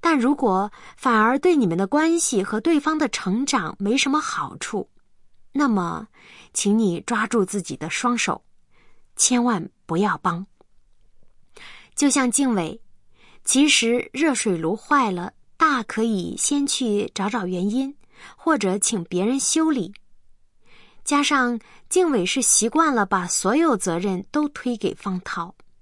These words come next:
那么在这种情况下，如果方涛继续帮助他，只会纵容他。方涛这次并没有按静伟的暗示帮助他，这不代表他没有爱心。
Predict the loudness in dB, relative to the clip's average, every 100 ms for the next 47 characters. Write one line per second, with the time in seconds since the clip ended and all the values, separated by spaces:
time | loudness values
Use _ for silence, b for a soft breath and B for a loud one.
0 | _ _ _ _ _ 0 0 0 -2 -4
1 | -6 0 0 0 -2 -4 -4 -6 -6 -6
2 | -6 -10 -14 B B B B B -2 2
3 | 2 2 2 0 0 -2 0 2 4 4
4 | 0 -2 -2 -2 -2 -2 -2 -6 -8 -10
5 | b b b -6 -4 -2 -2 -2 0 0
6 | 0 -4 -8 -12 -12 -14 _ _ _ _
7 | _ _ _ B B B B -2 0 0
8 | -2 0 -2 -2 -2 -2 -2 0 0 0
9 | -2 0 2 0 -2 -2 -2 -2 -2 -2
10 | -4 -6 -10 -6 -4 -2 -2 0 0 0
11 | -4 -6 -6 -4 -4 -6 -8 -10 -14 -16
12 | _ _ B B B B B -4 0 0
13 | 2 2 0 -2 -6 -2 0 2 0 -4
14 | -4 -4 -2 -4